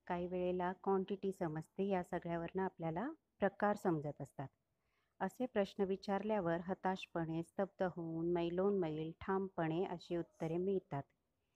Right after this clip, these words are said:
हे आपल्याला क्रियेविषयी, क्रियेविषयी माहिती सांगतात, म्हणून त्यांना म्हणायचं क्रियाविशेषण अव्यय.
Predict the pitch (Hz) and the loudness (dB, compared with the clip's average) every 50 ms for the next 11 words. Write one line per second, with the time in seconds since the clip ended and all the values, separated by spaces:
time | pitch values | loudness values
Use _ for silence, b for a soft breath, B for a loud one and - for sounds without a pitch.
0 | b b b b b b _ - 214 214 220 - - 170 - - - 165 160 151 | b b b b b b _ 0 2 2 2 2 0 -4 -6 -4 -4 -2 -2 -2
1 | 156 170 214 269 - _ _ _ - 190 185 180 175 175 202 214 214 214 196 185 | -2 -2 -2 -4 -6 _ _ _ -6 -2 -2 -2 0 0 0 -2 -2 -2 -4 -4
2 | - - - 180 175 175 190 247 311 _ _ _ _ _ _ _ _ _ _ _ | -4 -4 -4 -2 -2 -2 -4 -4 -8 _ _ _ _ _ _ _ _ _ _ _
3 | - - - - - - - - - - - - - - - - - - - - | -20 -20 -20 -20 -20 -20 -20 -20 -20 -20 -20 -20 -20 -20 -20 -20 -20 -20 -20 -20
4 | - - - _ _ _ _ _ _ - 196 196 196 202 214 226 233 233 220 214 | -20 -20 -20 _ _ _ _ _ _ -8 -6 -4 -2 0 0 0 0 -2 -4 -4
5 | - 226 214 214 208 208 190 180 175 165 - 180 175 - 180 170 160 156 - 160 | -4 -4 -2 0 0 0 0 0 -2 -2 -2 -4 -4 -2 -2 -4 -4 -4 -2 -2
6 | 180 233 - - 202 190 180 175 175 185 185 - 175 165 165 170 170 175 170 165 | -2 -2 -2 -4 -2 0 2 2 2 2 2 0 0 0 0 -2 -2 -2 -2 0
7 | 165 160 160 - - 220 240 - - 180 165 165 170 170 170 160 165 160 - - | 0 0 -2 -2 -4 -6 -4 0 0 0 2 2 2 0 0 0 -2 -6 -6 -4
8 | 170 170 - - 220 254 294 - - 214 196 160 - - 156 147 143 | -6 -6 -6 -6 -6 -6 -4 -2 0 0 0 0 0 -2 -2 -2 -2